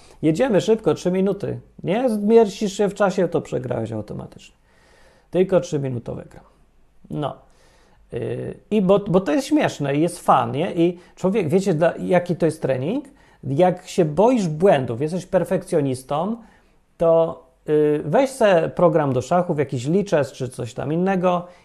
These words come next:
i graj z ludźmi trzyminutowe. Bo on to uczy, że nie możesz, yy, myśleć o błędach.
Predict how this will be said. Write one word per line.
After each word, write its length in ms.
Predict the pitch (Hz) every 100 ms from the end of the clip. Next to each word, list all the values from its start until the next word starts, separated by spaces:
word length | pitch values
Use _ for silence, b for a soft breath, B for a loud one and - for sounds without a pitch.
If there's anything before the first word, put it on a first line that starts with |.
| B
i 120 | 156 143
graj 380 | 180 214 226
z 60 | 185
ludźmi 340 | 190 180 185
trzyminutowe. 800 | 175 175 160 151 147 113 110 113 - _ _ _ _ b b b b
Bo 420 | 135 170 170 175 -
on 300 | 180 202 185
to 140 | 214
uczy, 340 | 240 220 220 202
że 140 | 185
nie 120 | 196
możesz, 520 | 208 226 214 180 -
yy, 360 | 180 175 170 175 170
myśleć 320 | 180 175 156
o 60 |
błędach. 440 | 147 147 127 110